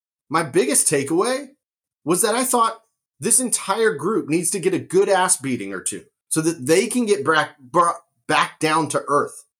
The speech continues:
Just too much prima donna type of stuff out there. And I don't mean to discredit Uzbekistan again completely, but in reality, we should have won comfortably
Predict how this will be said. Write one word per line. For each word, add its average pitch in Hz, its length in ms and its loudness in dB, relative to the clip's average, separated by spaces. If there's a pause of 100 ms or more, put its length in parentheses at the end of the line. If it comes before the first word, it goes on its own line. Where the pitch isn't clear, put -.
(540)
Just 196 240 2
too 240 220 0
much 277 300 0
prima 226 360 0
donna 160 360 0
type 143 240 2
of 123 80 -2
stuff 139 300 0
out 101 160 -2
there. 110 160 -2
And 147 80 -2
I 156 80 0
don't 202 300 2
mean 185 200 2
to 143 60 -6
discredit 147 640 0
Uzbekistan 127 720 -2
again 101 320 -8
completely, 123 640 -4 (220)
but 196 120 0
in 247 160 0
reality, 247 600 0 (440)
we 392 120 2
should 349 200 0
have 302 80 -6
won 233 240 -2
comfortably 135 480 -6